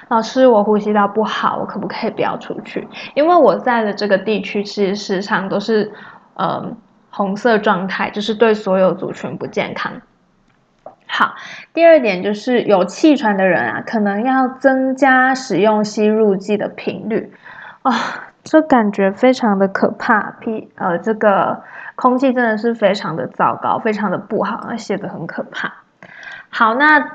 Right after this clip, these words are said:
到时候我会推荐大家几个网站，那也会，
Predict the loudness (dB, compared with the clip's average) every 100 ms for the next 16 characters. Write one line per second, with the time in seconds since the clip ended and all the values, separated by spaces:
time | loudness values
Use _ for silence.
0 | -2 2 4 2 -4 -2 -2 0 0 0
1 | 0 0 2 2 2 0 0 0 -2 -4
2 | -6 -2 -2 -2 -6 -8 -2 -2 0 0
3 | 2 0 2 4 4